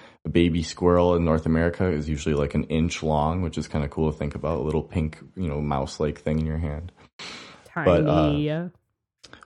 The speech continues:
Speaker 1: one of the, the largest squirrel in the world is called the Indian giant squirrel. And I once watched a documentary called, uh, Going Nuts, Tales from Squirrel World, if anybody's seen that.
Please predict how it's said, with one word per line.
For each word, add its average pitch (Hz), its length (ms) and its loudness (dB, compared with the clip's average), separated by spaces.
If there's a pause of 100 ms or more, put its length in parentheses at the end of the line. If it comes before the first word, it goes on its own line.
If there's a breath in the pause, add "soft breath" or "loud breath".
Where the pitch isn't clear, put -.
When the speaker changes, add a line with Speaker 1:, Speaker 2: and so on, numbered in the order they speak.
Speaker 1:
one 104 200 4
of 92 120 4
the, 95 320 4
the 104 240 2
largest 98 440 4
squirrel 78 380 2
in 80 60 0
the 78 60 2
world 78 460 0
is 87 160 -4
called 80 380 2
the 85 80 -2
Indian 95 500 2
giant 80 420 2
squirrel. 64 520 -4 (480 soft breath)
And 80 100 2
I 92 60 6
once 92 280 2
watched 90 340 4
a 92 120 2
documentary 90 600 2
called, 78 500 0
uh, 55 280 -6 (100)
Going 92 420 2
Nuts, 85 360 0
Tales 90 360 2
from 78 180 -2
Squirrel 82 400 0
World, 64 280 -2
if 67 120 -8
anybody's 78 360 -2
seen 80 220 -2
that. 78 240 4